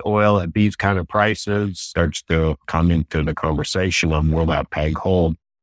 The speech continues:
You know, much like, you know, in the past, during the Asian crisis with the Hong Kong currency. We have all the financial regulation, I think, is another key one that we have to stay on top of, and the accounting regulations. I mean, we try to drive everything, uh,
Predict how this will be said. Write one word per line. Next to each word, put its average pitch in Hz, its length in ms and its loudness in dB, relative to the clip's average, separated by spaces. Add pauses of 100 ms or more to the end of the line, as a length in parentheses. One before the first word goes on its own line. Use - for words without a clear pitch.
(220)
You - 60 -4
know, 80 80 0
much 78 320 0
like, 78 300 0
you 80 100 -2
know, 67 140 0
in 73 100 0
the 73 80 -2
past, 78 420 -2
during 78 180 -2
the 73 60 0
Asian 73 440 0
crisis 73 580 -2
with 76 140 -4
the 76 100 -4
Hong 78 220 -2
Kong 67 300 -4
currency. - 580 -6
We 92 100 0
have 95 160 2
all 101 180 0
the 92 200 -2 (100)
financial 117 640 2
regulation, 101 640 2
I 76 180 -6
think, 82 180 -2
is 78 120 -2
another 82 320 0
key 87 240 2
one 78 300 2
that 76 180 -2
we 76 140 -2
have 76 240 -4
to 76 340 -2
stay 85 180 0
on 78 160 0
top 78 300 -2
of, 78 240 0 (520)
and 85 220 4
the 78 80 2
accounting 87 460 2
regulations. 73 880 -2
I - 60 0
mean, 85 180 2
we 95 300 2
try 101 320 2
to 87 80 0
drive 90 360 2
everything, 85 720 0
uh, 73 160 0